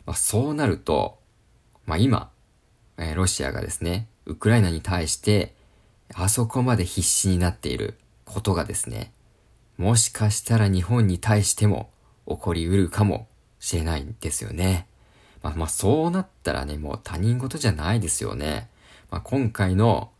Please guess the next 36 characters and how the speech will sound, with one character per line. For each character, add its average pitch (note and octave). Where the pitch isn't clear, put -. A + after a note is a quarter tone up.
こ -
の D2
ウ D2
ク -
ラ G2+
イ A2+
ナ A2+
問 G#2+
題 C#2+
に -
は -
で -
す -
ね、 D#2+
ま A2+
あ、 -
こ -
の F#2+
よ B2+
う F2+
な A2
背 D#2+
景 D#2
が F2+
あ E2+
る D2
ん C2+
で -
す。 -
で、 -
そ G#2+
し G#2
て C#3
で F#2+
す -
ね D2